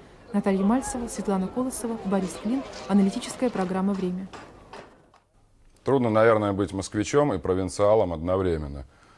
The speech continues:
Speaker 2: Лужкову это удается вполне. Он борется за права русских в Риге, что правильно, конечно. А главное, не накладывает на Лужкова никаких обязательств и позволяет ему выступать в качестве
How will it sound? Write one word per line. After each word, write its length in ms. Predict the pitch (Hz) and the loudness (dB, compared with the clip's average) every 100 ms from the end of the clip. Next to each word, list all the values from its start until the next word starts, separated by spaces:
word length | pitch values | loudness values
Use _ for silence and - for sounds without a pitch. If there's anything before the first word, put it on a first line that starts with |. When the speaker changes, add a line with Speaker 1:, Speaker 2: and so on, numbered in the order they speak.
| _ | _
Speaker 2:
Лужкову 420 | 87 85 - 123 95 | -4 -2 2 4 4
это 160 | 82 | 2
удается 480 | 82 87 92 87 78 | 0 2 2 0 -6
вполне. 460 | - 90 87 78 76 | -2 0 0 -2 -6
Он 160 | 82 | -4
борется 340 | 92 92 - 80 | -2 -4 -4 -8
за 120 | 85 | -4
права 340 | - 90 87 | 0 2 2
русских 400 | 82 78 85 - | 0 -6 -10 -8
в 60 | 90 | -6
Риге, 280 | 127 113 78 | -4 -4 -6
что 160 | 92 | -6
правильно, 520 | 87 104 82 71 71 | -2 0 0 -2 -10
конечно. 500 | - 73 73 - - - _ _ _ - - - - | -16 -14 -14 -18 -20 -20 _ _ _ -20 -20 -18 -6
А 120 | 90 | 2
главное, 300 | 98 113 98 | 4 4 2
не 100 | 92 | 0
накладывает 560 | 92 - 101 87 85 | -2 2 2 2 -2
на 80 | 87 | -2
Лужкова 360 | 87 - 123 110 | -4 -2 -2 -2
никаких 440 | 82 87 80 78 | 0 -4 -4 -8
обязательств 680 | 82 92 104 82 - - - | -6 -4 -2 -2 -4 -14 -12
и 60 | 78 | -12
позволяет 500 | 78 82 87 95 90 | -6 -2 2 4 2
ему 160 | 82 | -2
выступать 480 | 78 - 82 98 101 | -4 -8 -4 0 -2
в 20 | |
качестве 540 | - 87 85 - 85 | 0 -2 -2 -4 -4